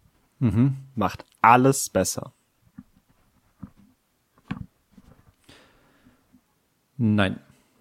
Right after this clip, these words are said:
Speaker 2: Was nicht?
Speaker 1: Kacker machen.
Speaker 2: Habe ich natürlich auch drüber nachgedacht. <laughs> Ist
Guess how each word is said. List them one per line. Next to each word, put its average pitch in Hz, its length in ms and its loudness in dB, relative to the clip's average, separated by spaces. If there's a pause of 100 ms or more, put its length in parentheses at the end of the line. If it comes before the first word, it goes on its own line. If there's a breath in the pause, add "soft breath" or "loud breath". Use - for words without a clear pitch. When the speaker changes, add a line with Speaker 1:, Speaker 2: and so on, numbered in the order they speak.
(1300)
Speaker 2:
Was - 220 -2
nicht? - 320 -8 (640)
Speaker 1:
Kacker 110 320 -6
machen. 90 420 -12 (1040)
Speaker 2:
Habe 104 220 -2
ich - 160 -4
natürlich 170 800 4 (100)
auch 139 340 6 (540)
drüber 107 240 2
nachgedacht. 160 760 4
<laughs> - 60 -16 (2500 soft breath)
Ist - 960 2